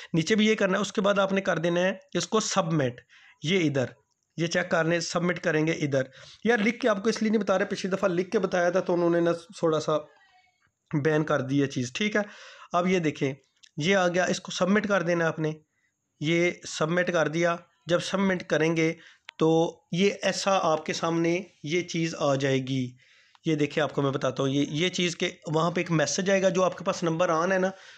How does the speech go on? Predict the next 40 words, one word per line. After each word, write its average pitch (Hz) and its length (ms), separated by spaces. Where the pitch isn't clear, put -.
उस 190 140
पर 220 100
एक 208 160
मैसेज 170 340
आएगा। 190 180
यहाँ 180 200
पे 196 80
आपके 185 220
सामने 185 280
शो 170 120
करेगा, 175 240
आप 165 140
जो 165 160
लिंक 165 280
आपको 156 260
सेंड 170 220
कर 160 160
दिया 226 160
गया 240 140
उस 233 140
नंबर 214 220
पे, 208 120
यहाँ 175 180
पे 170 120
ऊपर 170 160
शो - 140
हो 185 100
जाएगा, 156 220
सबमिट 160 340
करेंगे। 139 360
अगर 190 180
कोई 220 200
एरर 185 280
आएगा, 208 220
वो 202 160
एरर 175 180
आपने 214 240
ठीक 208 200
करना 196 220
है। 202 120